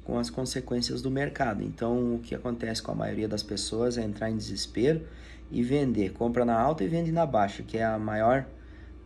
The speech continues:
certeza do mercado aí pra quem tá iniciando, né? O pessoal acaba con-, fazendo essa, esse tipo de, de postura aí de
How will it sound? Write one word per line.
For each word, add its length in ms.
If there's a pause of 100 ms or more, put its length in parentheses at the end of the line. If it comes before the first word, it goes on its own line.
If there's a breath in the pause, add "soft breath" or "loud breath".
(160)
certeza 680
do 100
mercado 420
aí 80
pra 140
quem 180
tá 140
iniciando, 760
né? 120
O 40
pessoal 360
acaba 300
con-, 160 (300)
fazendo 340
essa, 260 (380 loud breath)
esse 140
tipo 260
de, 360
de 180
postura 540
aí 140
de 220